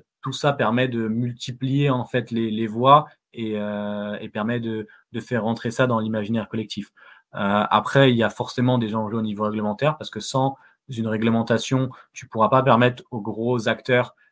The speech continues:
d'y aller, tu pourras pas permettre à plus de financement de venir et tu, tu pourras pas permettre à, à l'industrie et à la tech de, de se développer. Donc, euh, donc c'est important pour nous, acteurs,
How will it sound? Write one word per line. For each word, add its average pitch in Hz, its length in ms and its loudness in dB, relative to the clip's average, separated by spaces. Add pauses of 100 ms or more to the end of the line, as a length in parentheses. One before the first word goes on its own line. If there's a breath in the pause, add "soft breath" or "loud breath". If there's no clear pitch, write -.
d'y 123 100 -4
aller, 117 240 2
tu - 120 -12
pourras 107 180 -4
pas 139 140 2
permettre 131 340 0
à 107 60 -2
plus 131 260 -10
de 123 100 -2
financement 117 460 -6
de 110 60 -4
venir 120 260 -2
et 110 80 -2
tu, 104 140 -14
tu - 120 -20
pourras 101 160 -4
pas 123 120 2
permettre 120 360 0
à, 104 140 -2 (260 loud breath)
à 113 160 -6
l'industrie 110 440 -2
et 117 60 2
à 110 40 2
la 104 100 2
tech 110 220 -2
de, 104 180 -4
de 104 140 -6
se 98 60 -6
développer. 107 460 0
Donc, 107 260 -8
euh, 104 160 -4 (260 loud breath)
donc 107 160 -4
c'est - 180 -4
important 135 580 4
pour 120 260 -4
nous, 135 160 4
acteurs, 127 440 2